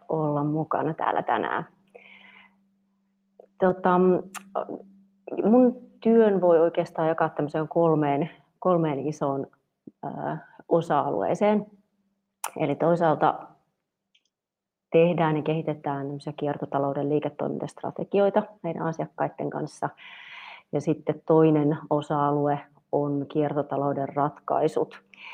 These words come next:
elikkä erityyppiset tuotepalvelukonseptit.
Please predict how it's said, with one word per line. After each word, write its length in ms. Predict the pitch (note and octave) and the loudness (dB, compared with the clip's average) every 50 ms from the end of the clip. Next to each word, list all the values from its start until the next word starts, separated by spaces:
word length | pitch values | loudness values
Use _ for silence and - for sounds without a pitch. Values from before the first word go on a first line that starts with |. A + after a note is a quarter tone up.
| - - - _ _ | -18 -20 -20 _ _
elikkä 580 | - B2 B2 C3+ C3+ C3+ - _ _ C#3+ C#3 - - - - _ _ _ _ _ _ _ _ _ _ - | -8 -6 -4 -4 -6 -6 -8 _ _ 0 0 0 -4 -18 -20 _ _ _ _ _ _ _ _ _ _ 2
erityyppiset 840 | D#3+ D3+ D#3 D3 D3+ - D#3 D3+ C#3+ D3 - - D#3 - D#3 D3 - - - _ _ _ _ _ _ _ _ _ | 2 2 2 -2 0 0 0 0 0 0 -4 -8 -4 -2 -2 -4 -4 -8 -18 _ _ _ _ _ _ _ _ _
tuotepalvelukonseptit. 1900 | - D#3+ D#3 D3+ D3+ D#3 C#3+ - - - - _ _ _ - D3+ D3+ D3 C#3 C#3+ C#3 C#3+ C#3 - C#3+ C#3+ C#3+ - - - - - _ - - - - - | 0 2 2 2 4 2 0 0 -2 -8 -20 _ _ _ 0 2 2 2 0 -2 -2 -4 -4 -4 -4 -4 -4 -4 -6 -6 -8 -4 _ -4 -4 -4 -8 -20